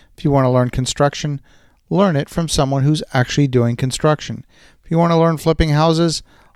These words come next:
learn it from somebody who's doing flipping. If you wanna develop new residential subdivisions, go learn from a developer.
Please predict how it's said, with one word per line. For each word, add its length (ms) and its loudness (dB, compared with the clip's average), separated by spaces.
learn 280 2
it 120 -2
from 220 -2
somebody 560 2
who's 260 2
doing 540 2
flipping. 480 0
If 60 -6
you 80 2
wanna 180 4
develop 460 2
new 100 4
residential 560 2
subdivisions, 680 0
go 280 4
learn 380 2
from 220 0
a 60 0
developer. 640 0